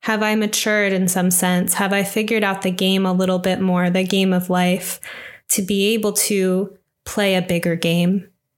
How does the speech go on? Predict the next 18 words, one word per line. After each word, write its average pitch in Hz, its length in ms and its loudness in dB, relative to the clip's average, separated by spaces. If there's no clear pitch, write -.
hold 190 420 -2
more 180 240 2
emotions 196 960 0
without 208 720 -2
freaking 220 720 -2
out 190 440 0
to - 180 -4
a 202 80 0
degree 196 540 0
that 185 200 2
is 180 180 0
disastrous, - 1200 0
without 214 500 0
spilling 220 580 0
and 185 160 2
leaking 185 320 2
my 175 140 2
energy, 185 720 0